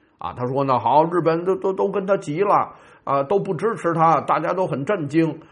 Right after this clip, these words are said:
然后下边那小粉红留言的海量的就骂呀，就村街就开骂。然后呢，第四条，日本敢介入台海吗？这篇文章我没点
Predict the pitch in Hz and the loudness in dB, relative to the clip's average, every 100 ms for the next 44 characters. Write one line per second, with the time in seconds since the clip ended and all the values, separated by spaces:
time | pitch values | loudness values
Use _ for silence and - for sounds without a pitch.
0 | - 123 139 131 - 120 127 139 151 151 | -6 0 2 4 4 4 2 0 2 2
1 | 131 120 139 143 151 139 139 151 - 196 | 0 -4 -2 0 2 2 2 0 6 8
2 | 170 165 208 254 285 208 143 139 156 156 | 8 4 2 8 10 8 6 2 2 6
3 | 175 123 - 90 107 113 113 - 185 170 | 6 6 -2 -10 -10 -10 -10 -2 -2 2
4 | 170 165 143 117 - 170 147 - _ _ | 4 4 2 -2 -4 -2 -2 -4 _ _
5 | _ _ - _ _ - 208 240 233 196 | _ _ -20 _ _ 6 8 10 8 8
6 | 180 262 240 190 - 330 254 131 117 117 | 4 2 2 0 2 6 6 4 4 4
7 | - - - 294 226 160 117 135 180 - | 4 0 0 4 4 4 2 0 -2 4
8 | 127 107 95 - 285 269 160 151 180 127 | 4 4 -6 -2 2 6 6 4 2 0
9 | - 127 175 - 82 67 87 151 - - | 0 0 0 0 -4 -6 4 6 6 2
10 | - _ _ _ _ _ 175 131 160 160 | -20 _ _ _ _ _ -2 0 0 2
11 | 160 160 135 101 143 107 | 4 4 4 -4 -6 -8